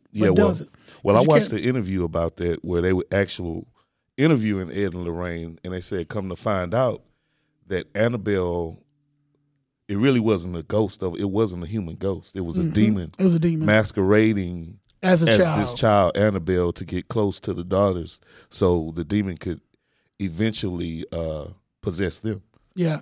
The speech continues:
Speaker 1: 'cause it, it, it attached itself to the doll.
Speaker 2: Yeah.
Speaker 1: The doll is not actually possessed 'cause you cannot possess an inanimate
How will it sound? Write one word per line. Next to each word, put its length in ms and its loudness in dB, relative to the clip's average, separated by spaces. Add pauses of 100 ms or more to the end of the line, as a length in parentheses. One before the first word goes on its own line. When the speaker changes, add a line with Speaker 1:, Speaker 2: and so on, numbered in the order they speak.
Speaker 1:
'cause 140 6
it, 180 4
it, 140 2
it 160 6
attached 420 2
itself 420 -2
to 160 4
the 120 2
doll. 440 -2 (340)
Speaker 2:
Yeah. 140 0 (120)
Speaker 1:
The 100 -2
doll 260 2
is 60 0
not 260 -2
actually 300 2
possessed 420 2
'cause 100 0
you 60 -2
cannot 360 0
possess 420 2
an 180 -10
inanimate 600 0